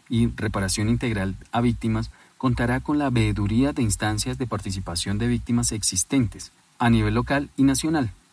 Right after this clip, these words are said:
Para tal efecto, se ampliarán y fortalecerán estas instancias mediante la participación de otras víctimas y organizaciones de víctimas y de derechos humanos.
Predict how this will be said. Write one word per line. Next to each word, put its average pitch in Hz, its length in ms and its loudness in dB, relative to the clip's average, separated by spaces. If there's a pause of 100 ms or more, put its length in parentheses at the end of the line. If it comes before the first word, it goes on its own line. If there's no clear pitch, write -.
(1000)
Para 95 180 -2
tal 98 180 -4
efecto, 120 380 -4
se 123 160 0
ampliarán 110 600 0
y 147 60 0
fortalecerán 101 720 -2
estas 127 300 -2
instancias 120 500 -2 (300)
mediante 123 380 4
la 123 100 0
participación 120 680 -2
de 156 100 0
otras 143 360 -4
víctimas 143 540 0
y 127 60 0
organizaciones 104 720 -2
de 117 100 0
víctimas 117 520 0
y - 20 0
de 104 80 0
derechos 87 480 -4
humanos. - 380 -8